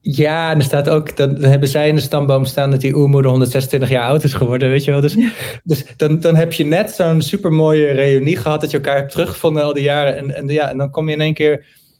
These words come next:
Speaker 1: ja, dan moet je dus gaan hebben over de details van geschiedenis, wat dan of heel stomzinnig kan zijn, inderdaad. Want
Speaker 2: Ja.
Speaker 1: het is heel plat natuurlijk om je te bedenken dat zij de onderbroeken was van die man of zo.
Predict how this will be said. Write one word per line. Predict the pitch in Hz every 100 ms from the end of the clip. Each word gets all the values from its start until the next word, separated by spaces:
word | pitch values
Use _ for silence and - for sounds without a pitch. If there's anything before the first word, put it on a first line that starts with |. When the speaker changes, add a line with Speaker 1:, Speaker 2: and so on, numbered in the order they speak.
| _ -
Speaker 1:
ja, | 160
dan | 139
moet | 135 135
je |
dus | 135 -
gaan | 143
hebben | 135 147 139
over | 139 147
de | 139 131
details | 135 139 165 165 160
van | 131
geschiedenis, | 131 - 139 131 131 127
wat | 131 135 _
dan | - 127
of | 139 127 - -
heel | - 123 151
stomzinnig | - - 120 120 165 160
kan | - 120
zijn, | - 127
inderdaad. | 131 123 131
Want | 139 135 - -
Speaker 2:
Ja. | 226 220 - - -
Speaker 1:
het | - 160
is | 131
heel | 170 175
plat | - 175 220
natuurlijk | 160 160 147 143
om |
je | 135
te | 131
bedenken | 131 147 - 127
dat | 120
zij | 127
de | 127
onderbroeken | 143 156 135 131 131 117
was | 117 -
van | - 127
die | 123
man | 120 117
of | 113
zo. | - 113 117